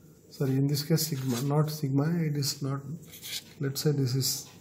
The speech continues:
this is sigma. When we compare this, we can find out the sigma A in this case is equal to sigma U T minus P I by A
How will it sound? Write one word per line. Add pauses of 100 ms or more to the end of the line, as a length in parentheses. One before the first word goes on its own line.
(680)
this
is
sigma. (380)
When
we
compare
this,
we
can
find
out (540)
the
sigma
A
in
this
case (420)
is
equal
to
sigma
U
T (440)
minus (440)
P
I
by
A